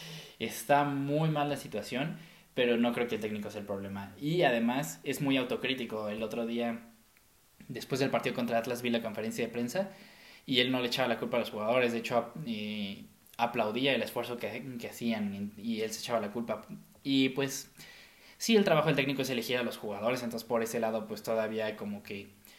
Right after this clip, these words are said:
puede ser que no sea el mejor, pero el equipo juega bien. Entonces, sí, nada más, yo creo que simplemente alguien de arriba que vea los partidos le tiene que decir, "No metas esta bola de inútiles que no te <laughs> consiguen nada, que no centran".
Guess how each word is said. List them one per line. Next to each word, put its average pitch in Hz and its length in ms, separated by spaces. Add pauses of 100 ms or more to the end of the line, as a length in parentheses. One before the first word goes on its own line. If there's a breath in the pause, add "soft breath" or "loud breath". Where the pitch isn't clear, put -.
(340 loud breath)
puede 117 240
ser 110 200
que 113 100
no 110 140
sea 110 160
el 104 60
mejor, 120 260
pero 113 140
el 107 60
equipo 104 220
juega 104 240
bien. 101 240
Entonces, 104 680
sí, 131 200
nada 123 160
más, 120 320 (480 loud breath)
yo 135 180
creo 127 160
que 113 300
simplemente 117 560
alguien 123 280
de 110 60
arriba 113 320
que 110 100
vea 117 120
los 117 100
partidos 117 300
le 107 100
tiene 110 220
que 101 100
decir, 113 240 (240 loud breath)
"No 120 140
metas 120 300
esta 117 240
bola 113 260
de 107 100
inútiles 113 760
que - 140
no 107 200
te 113 220
<laughs> - 40
consiguen 117 600
nada, 110 280
que 107 80
no 107 160
centran". 117 460